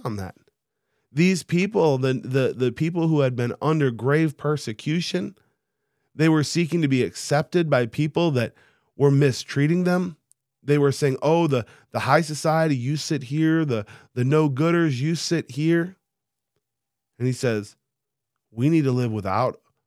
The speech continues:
partiality. We need to treat everybody with love and respect and without hypocrisy." Don't be fake. And this is where it ends. He says,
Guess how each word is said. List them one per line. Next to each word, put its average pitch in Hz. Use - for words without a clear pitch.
partiality. 95
We 139
need 156
to 139
treat 120
everybody 123
with 107
love 120
and 117
respect 127
and 165
without 147
hypocrisy." 143
Don't 143
be 170
fake. 151
And 120
this 156
is 143
where 131
it 113
ends. 127
He 123
says, 117